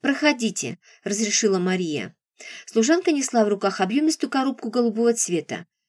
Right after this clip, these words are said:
Было заметно, что ноша её весьма тяжела. Вилла доплыла до постели и с видимым облегчением сгрузила коробку на покрывало.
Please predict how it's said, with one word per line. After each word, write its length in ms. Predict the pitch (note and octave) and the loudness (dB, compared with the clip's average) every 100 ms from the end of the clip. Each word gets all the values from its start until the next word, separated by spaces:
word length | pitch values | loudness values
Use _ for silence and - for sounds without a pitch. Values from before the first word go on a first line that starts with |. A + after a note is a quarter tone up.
| _ | _
Было 240 | C4+ D#4+ E4 | 6 8 8
заметно, 580 | D#4+ C4 F#3+ - C#3+ - | 6 2 0 -2 -8 -10
что 220 | - G#3+ | -4 0
ноша 360 | A3 E4 - B3+ | 0 0 0 0
её 320 | F#3+ E3 - | 0 -2 -2
весьма 340 | F#3 F#3 F#3 | -2 0 -2
тяжела. 600 | F#3+ A#3 A#3 A#3+ F3+ D3+ - _ _ _ _ - - - - | -2 -2 -2 -2 -2 -4 -12 _ _ _ _ -20 -20 -16 6
Вилла 300 | D#4+ E4 A#3 | 10 10 8
доплыла 420 | A#3 A3+ A3 G3+ | 4 6 6 6
до 100 | F#3+ | 4
постели 680 | F#3 F#3 - F#3 E3+ A3 A#3 - - | 2 0 -2 -2 0 -2 -6 -14 -2
и 120 | A#3 | -2
с 100 | C4 | 4
видимым 460 | D#4+ D#4+ B3+ A3+ - | 4 4 0 -2 0
облегчением 800 | G#3+ A3+ A3 - G#3 F#3+ G#3+ A3 | 2 4 2 0 0 0 0 -2
сгрузила 560 | G#3+ G3+ A#3+ A#3 D4+ C4+ | -4 0 2 6 6 6
коробку 580 | A#3+ G#3+ G3 F#3+ - G#3 | 4 4 2 -2 -6 -4
на 160 | B3 | -4
покрывало. 720 | B3 C4 C#4+ A3 E3+ C#3 G2 | -4 -2 0 0 0 -2 -8